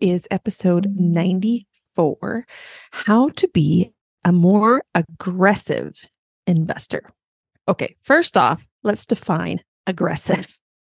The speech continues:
The first definition I found said, "Ready or likely to attack or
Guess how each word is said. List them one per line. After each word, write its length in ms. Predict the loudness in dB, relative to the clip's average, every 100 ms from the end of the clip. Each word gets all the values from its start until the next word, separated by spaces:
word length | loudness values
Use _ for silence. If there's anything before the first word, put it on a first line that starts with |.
| _ _ -10
The 60 |
first 380 | -6 0 2 2
definition 480 | -2 0 0 0 -2
I 80 | 0
found 260 | -2 -4
said, 320 | -4 -2 -2 -6 -20 _ _ _ -10
"Ready 640 | 0 2 4 4 2 -2 _
or 140 | -2 0
likely 640 | 0 0 0 0 -4 -6
to 220 | -4 -4
attack 640 | -4 -4 -4 -2 -2 -6 -20 _ 0
or 420 | 2 4 2